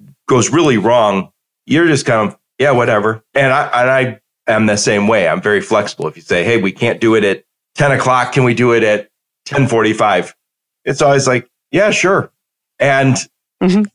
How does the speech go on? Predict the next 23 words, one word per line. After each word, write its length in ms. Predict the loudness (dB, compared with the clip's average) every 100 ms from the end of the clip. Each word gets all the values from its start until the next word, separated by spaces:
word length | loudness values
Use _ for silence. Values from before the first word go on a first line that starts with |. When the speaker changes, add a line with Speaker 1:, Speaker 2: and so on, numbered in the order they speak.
| _ 0
Speaker 1:
in 100 | 2
my 160 | 2
background, 480 | 0 -2 -2 -2 0
I 60 | 0
worked 320 | 0 -2 -4
more 200 | 0 0
in 80 | 0
engineering 680 | -4 -4 -2 0 0 -2 -4
and 200 | -4 -4
in 200 | -6 -12
the 40 | -16
supply 380 | -14 -4 -2
chain. 240 | -2 -6 -4
And 140 | -2
I 60 | -2
remember 520 | 0 0 0 -2 -6 _ _ -4
you'd 200 | -2 0
bump 240 | -2 0
into 200 | 0 0
some 240 | 0 -2 -2
types 320 | -4 -4 -4
that 100 | -4
are 180 | -4